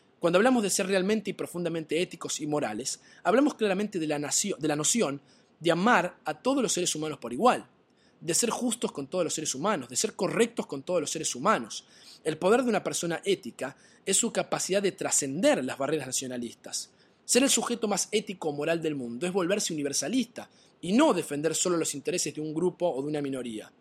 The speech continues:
No me digan que los judíos tienen una misión especial y ética en el mundo.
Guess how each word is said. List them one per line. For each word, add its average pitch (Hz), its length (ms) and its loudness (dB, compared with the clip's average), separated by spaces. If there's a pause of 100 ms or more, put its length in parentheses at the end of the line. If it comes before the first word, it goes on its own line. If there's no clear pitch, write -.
(360)
No 226 80 4
me 240 80 8
digan 285 240 6
que - 80 -6
los 147 100 0
judíos 147 380 -4
tienen 147 180 -6
una 139 100 -6
misión 135 300 -4
especial 147 580 -2 (220)
y 170 140 2
ética 175 260 -2
en 131 60 -2
el 127 100 -4
mundo. 107 420 -8